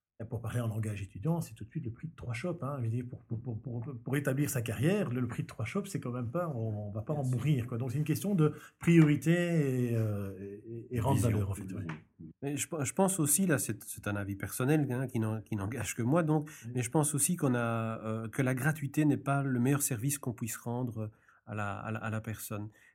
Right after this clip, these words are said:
Speaker 2: Qui, euh, il y a au niveau, on, on a importé une mentalité qui n'est pas la nôtre, qui est une mentalité anglo-saxonne où les gens
Speaker 1: Mhm.
Speaker 2: sont prêts à payer pour se différencier sur le marché du travail,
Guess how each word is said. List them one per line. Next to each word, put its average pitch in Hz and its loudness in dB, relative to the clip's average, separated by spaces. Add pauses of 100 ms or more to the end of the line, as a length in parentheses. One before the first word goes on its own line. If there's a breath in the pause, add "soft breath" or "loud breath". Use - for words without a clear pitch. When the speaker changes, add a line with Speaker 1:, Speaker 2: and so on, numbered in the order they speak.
(140)
Speaker 2:
Qui, 123 0
euh, 107 -2 (320)
il 120 0
y 143 6
a 147 6
au 165 8
niveau, 151 6 (640)
on, 104 -8
on 107 -2
a 120 0
importé 147 0
une 147 6
mentalité 120 -2
qui 127 0
n'est 110 0
pas 107 -6
la 98 -4
nôtre, 147 -2
qui 143 -6
est - -4
une 104 -4
mentalité 104 -8
anglo-saxonne 110 -2
où 123 2
les 113 0
gens 117 8
Speaker 1:
Mhm. 110 10
Speaker 2:
sont 117 2
prêts 104 -8
à 98 -6
payer 127 -2
pour 120 -12
se - -6
différencier 113 -4 (200 loud breath)
sur - 2
le 139 0
marché 117 -4
du 107 -4
travail, 123 -6